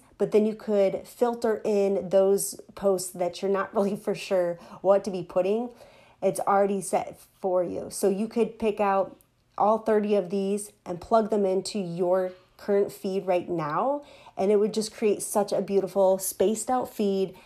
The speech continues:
that is presentable. It's gonna be entertaining. Um, and I believe that it's gonna attract new customers. Because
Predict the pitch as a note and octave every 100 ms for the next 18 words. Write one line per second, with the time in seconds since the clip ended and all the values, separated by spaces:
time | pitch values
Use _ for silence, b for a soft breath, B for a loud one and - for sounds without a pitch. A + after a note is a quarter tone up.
0 | B F#3 F3+ - F3+ E3+ E3 E3 - _
1 | _ - F3+ G3+ G#3 A3 G#3 G#3 G#3 G#3
2 | G#3 _ _ _ - - - F#3 - F#3+
3 | F3 F3+ D#3+ D#3+ - A3 G#3 G3+ G3+ G3+
4 | G3+ B B B - F3 E3+ E3+ F#3+ F#3
5 | F#3 F#3+ F#3 F3+ F#3 F#3 F3+ F3+ - F3+
6 | E3 F3 E3 F3 F3 F#3 F3+ F3 E3+ F3
7 | - B B - G#3 - A3+ A#3+ A#3